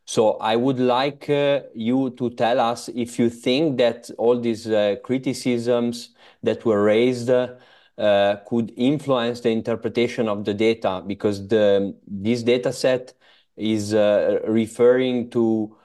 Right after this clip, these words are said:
data that were collected, uh, in twenty twenty, so where there was not, uh, such a discussion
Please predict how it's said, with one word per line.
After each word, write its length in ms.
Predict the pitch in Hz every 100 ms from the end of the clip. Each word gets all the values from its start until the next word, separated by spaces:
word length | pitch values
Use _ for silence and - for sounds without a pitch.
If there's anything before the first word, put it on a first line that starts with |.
| _ - 104
data 280 | 117 123
that 200 | 120 117
were 160 | 117 110
collected, 840 | - 113 107 113 - 131 123 117 - _ _ _ -
uh, 320 | 104 98 90 - _ _
in 260 | - 104 98
twenty 300 | 120 113 110
twenty, 460 | - 117 113 107 95
so 260 | - 101
where 260 | 98 107 107
there 240 | 104 107
was 320 | 110 110 110
not, 460 | 117 117 123 123 - _ -
uh, 320 | 101 101 95
such 360 | - 113 - 117
a 20 |
discussion 840 | 110 - 117 113 - 120 104 104